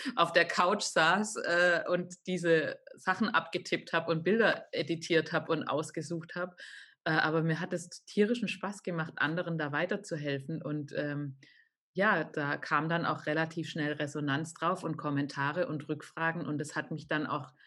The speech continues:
darin bestärkt, dass ich da das Richtige getan habe. Und mich hat es echt gefreut, dass ich anderen Menschen auch helfen konnte, äh, vielleicht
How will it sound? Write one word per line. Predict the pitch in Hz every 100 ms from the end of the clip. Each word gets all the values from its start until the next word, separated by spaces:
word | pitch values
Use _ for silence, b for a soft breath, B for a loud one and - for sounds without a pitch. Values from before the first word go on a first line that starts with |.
| b b -
darin | 151 165 165
bestärkt, | 160 - 151 165 -
dass | 160 151
ich | -
da | 151
das | 147 139
Richtige | 156 - 147 143
getan | 147 - 160 160
habe. | 156 -
Und | 151 143 - -
mich | 151 147
hat | 143
es | 139
echt | - 135
gefreut, | 147 - 143 156
dass | 151 139
ich | 139 -
anderen | 143 143 151
Menschen | 143 139 - -
auch | 135 135 - B B B B _
helfen | - 165 175 190
konnte, | - 170 160 160 156 147 -
äh, | 147 143
vielleicht | 135 147 143 135